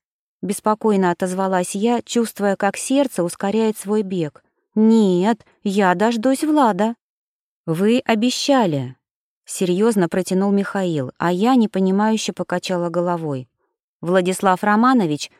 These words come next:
распорядился сказать вам это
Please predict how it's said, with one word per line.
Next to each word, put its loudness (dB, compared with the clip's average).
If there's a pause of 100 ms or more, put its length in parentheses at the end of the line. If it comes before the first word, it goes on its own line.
распорядился -2
сказать -2
вам 0
это -4